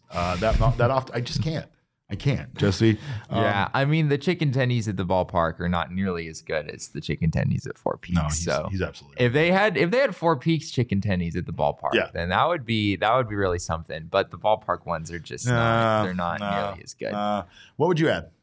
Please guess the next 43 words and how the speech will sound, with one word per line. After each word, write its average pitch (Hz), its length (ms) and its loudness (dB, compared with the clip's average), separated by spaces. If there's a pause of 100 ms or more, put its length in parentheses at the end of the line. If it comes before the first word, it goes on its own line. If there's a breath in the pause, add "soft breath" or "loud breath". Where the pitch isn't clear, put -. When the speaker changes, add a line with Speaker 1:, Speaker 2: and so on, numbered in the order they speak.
(160)
Speaker 2:
I 139 220 2
would, 220 320 2
so - 80 0
I 127 140 4
went 185 220 2
to - 140 0
Ike's 131 360 -4
yesterday 87 580 -4
for 101 80 -2
the 95 80 -2
first 98 340 0
time 240 120 -2
in 339 180 0
my 523 220 0
life. - 100 0
Speaker 1:
Hey, 160 320 0
yeah. 160 380 2
Speaker 2:
And, 107 280 2
uh, 101 300 2
it 160 80 0
was 285 360 -2
incredibly 110 640 0
good, 78 420 -6
Speaker 1:
Did 139 160 2
you 170 100 2
get 170 120 4
Speaker 2:
honestly. 156 160 0
Speaker 1:
mozzarella 143 560 2
sticks 175 340 -2
on 123 240 2
your 117 180 0
sandwich? 127 800 -4 (160)
Speaker 2:
No, 190 200 2
I 185 120 2
didn't. 117 400 0
Speaker 1:
No, 107 320 4
Speaker 2:
No. 101 360 2
Speaker 1:
that's 113 200 -2
not 120 200 0
Speaker 2:
No, 156 380 2
I 139 140 2
did 131 120 0
not. 104 300 2